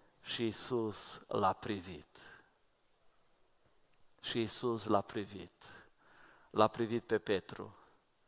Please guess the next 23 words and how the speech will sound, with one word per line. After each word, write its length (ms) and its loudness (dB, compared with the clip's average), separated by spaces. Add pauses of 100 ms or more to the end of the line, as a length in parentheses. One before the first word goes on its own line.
(460)
Și 200 -2
cred 280 8
că 100 4
această 420 6
privire 520 2
a 60 6
lui 160 0
Iisus 760 -4 (800)
a 120 10
trezit 520 0
conștiința 720 -6
lui 240 -8
Petru. 440 -12 (1600)
A 120 0
trezit 720 -4 (580)
conștiința 680 0
lui 180 2
Petru 520 -4
și 200 -10
pleacă. 760 -2 (1500)
Și 180 -6
ce 180 0
frumos 800 -4